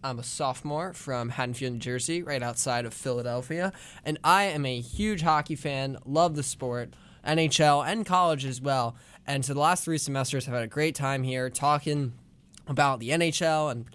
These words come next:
also some Notre Dame hockey as well. It's crazy to think about that the first time I started this show, we were still in the middle of the second round of the bubble playoffs back in twenty twenty. And now here we are about halfway through the twenty twenty-one twenty twenty-two regular season.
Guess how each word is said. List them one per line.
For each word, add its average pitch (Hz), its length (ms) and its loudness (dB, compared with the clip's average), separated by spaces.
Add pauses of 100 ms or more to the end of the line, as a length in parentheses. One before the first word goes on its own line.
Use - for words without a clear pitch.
(120)
also 143 220 0
some 135 160 -2
Notre 139 180 0
Dame 139 160 0
hockey 135 460 0
as 113 120 -6
well. 135 380 4 (260)
It's - 120 -10
crazy 185 260 2
to 156 80 0
think 165 240 -2
about 123 280 -2
that 117 180 -8
the - 40 -14
first 170 280 0
time 139 120 -2
I 127 60 -2
started 135 320 -2
this 120 140 -4
show, 117 240 -2
we 143 140 -2
were 175 120 -2
still 147 380 -2
in 135 100 -2
the 135 80 2
middle 139 300 0
of 151 80 -2
the 120 80 -4
second 147 420 2
round 139 380 2
of 117 180 -4
the 127 140 -4 (180)
bubble 139 380 0
playoffs 120 520 -4
back 135 280 -2
in 131 120 -4
twenty 131 360 -4
twenty. 123 400 -2 (280)
And 143 140 0
now 156 200 6
here 160 280 -2
we 151 160 0
are 131 260 2
about 113 220 -2
halfway 170 400 2
through 147 260 -4
the 120 120 -6
twenty 151 400 -4
twenty-one 120 580 -6
twenty 135 300 -4
twenty-two 120 340 -4
regular 113 320 0
season. 117 400 -4